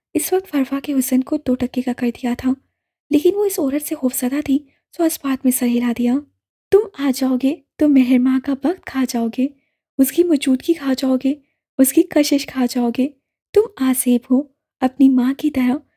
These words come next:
मैं तुम्हें अपनी बच्ची का वक्त खाने नहीं दूंगी। तुम्हें अपनी माँ के गुनाहों की सज़ा भुगतनी होगी। तुम्हारी माँ ने मेरे भाई से शादी इसलिए नहीं की थी क्योंकि वो मेरा भाई था। उसे मेरे से जुड़े हर शख्स से नफरत थी।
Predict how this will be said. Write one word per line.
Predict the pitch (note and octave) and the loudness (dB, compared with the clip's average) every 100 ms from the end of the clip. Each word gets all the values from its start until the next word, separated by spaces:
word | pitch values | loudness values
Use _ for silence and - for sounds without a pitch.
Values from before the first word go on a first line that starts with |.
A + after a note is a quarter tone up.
| _ _ | _ _
मैं | D#4+ | -2
तुम्हें | F#4+ D4+ F4+ | 2 2 2
अपनी | - - D#4 F4 | -4 -4 -2 0
बच्ची | A#3+ - - | -2 -2 -6
का | D#4+ | -2
वक्त | F4 D4+ D#4+ - | -2 -2 -6 -6
खाने | C4+ B3+ | 0 2
नहीं | B3 B3 A#3+ | 4 4 2
दूंगी। | B3 A#3+ C4 - _ _ _ _ - | 2 2 0 -2 _ _ _ _ 4
तुम्हें | B3+ B3+ D#4 _ _ - | 6 6 2 _ _ -6
अपनी | C#4 F#4 | -2 0
माँ | E4+ B3+ C#4 | 2 2 0
के | D#4+ | 0
गुनाहों | D#4 C4 B3+ B3 C#4 | 2 4 4 4 4
की | F#4 | 2
सज़ा | F#4 C4+ C4+ | 0 -2 -2
भुगतनी | B3+ A#3 B3 - B3+ | -4 -2 -2 2 4
होगी। | B3 A#3+ C#4+ _ _ _ _ _ | 2 0 -4 _ _ _ _ _
तुम्हारी | D4+ C#4+ C4+ C#4+ E4+ | 2 4 2 2 4
माँ | B3 C4+ | 4 2
ने | D#4+ | 2
मेरे | F4 C#4+ | 2 2
भाई | C#4+ B3+ B3 | 2 0 0
से | - G4+ | 2 0
शादी | C#4 B3 E4 | 0 0 0
इसलिए | E4+ - D4 C4+ | -4 -6 0 4
नहीं | B3+ B3 | 4 2
की | C4 | -2
थी | B3 C#4 - _ _ _ | 0 -2 -4 _ _ _
क्योंकि | - D#4+ | -2 4
वो | A4 A4+ | 4 4
मेरा | D#4+ C#4 C#4 | 4 2 0
भाई | B3+ A#3 | -2 -4
था। | - C4 D4 _ _ _ _ | -2 -4 -4 _ _ _ _
उसे | B3 C4 D4+ | 0 2 4
मेरे | C4 A#3 A#3+ C4 | 4 4 2 2
से | D4+ | -2
जुड़े | C4+ - C4 F4 | -2 -2 -2 0
हर | D#4 | -2
शख्स | D#4+ C#4 C#4 | 0 -4 -4
से | - | 0
नफरत | B3+ B3 B3 | 0 2 -2
थी। | A#3+ - C#4+ | -4 -4 -6